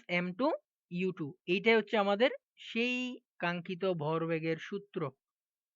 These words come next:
ক্লিয়ার? এই জিনিসটা হচ্ছে কি? এটা হচ্ছে এটার প্রমাণ। ঠিক আছে? আশা করি সবাই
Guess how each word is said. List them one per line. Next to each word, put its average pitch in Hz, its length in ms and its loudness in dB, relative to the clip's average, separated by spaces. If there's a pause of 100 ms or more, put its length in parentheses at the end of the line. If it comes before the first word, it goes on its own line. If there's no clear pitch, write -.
(640)
ক্লিয়ার? 196 360 4 (580)
এই 180 200 0
জিনিসটা 190 380 -4
হচ্ছে 196 260 0
কি? 254 220 -6
এটা 185 240 0
হচ্ছে 185 220 -2
এটার 202 280 0
প্রমাণ। 208 340 0 (540)
ঠিক 175 160 -4
আছে? 208 220 0 (680)
আশা 180 240 0
করি 190 200 2
সবাই 208 280 4